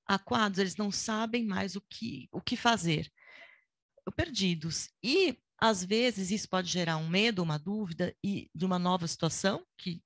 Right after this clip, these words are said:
é irreversível, como você falou. E aí, diante do medo, a pessoa se defende, né? O ser humano tem isso daqui, se defende, se polariza. Então, ãh, ele agride, então ele não, ele fala assim, "Ah, eu não sei como lidar com essa mulherada, a mulherada tá impossível." Então ele vem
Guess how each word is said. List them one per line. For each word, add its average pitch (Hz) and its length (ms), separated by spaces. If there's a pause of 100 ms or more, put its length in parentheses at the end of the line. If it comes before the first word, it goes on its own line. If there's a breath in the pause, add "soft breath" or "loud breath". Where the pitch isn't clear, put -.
é 165 100
irreversível, 170 680
como 170 160
você 165 100
falou. 160 320 (640 loud breath)
E 247 100
aí, 240 260
diante 233 440
do 196 140
medo, 226 480
a 208 100
pessoa 202 360
se - 120
defende, 165 640
né? 196 300
O 156 80
ser 175 200
humano 170 320
tem 170 220
isso - 140
daqui, - 280
se - 220
defende, 214 560
se - 160
polariza. 190 840 (480 loud breath)
Então, 226 560
ãh, 196 440
ele 196 240 (500)
agride, 202 600
então 185 180
ele 196 160
não, 202 240
ele 180 140
fala 202 180
assim, 202 160
"Ah, 214 80
eu 185 60
não 226 120
sei 302 260
como 415 200
lidar 214 220
com - 60
essa 247 120
mulherada, 214 400
a - 20
mulherada 202 300
tá 427 60
impossível." 392 720
Então 180 260
ele 247 140
vem 214 300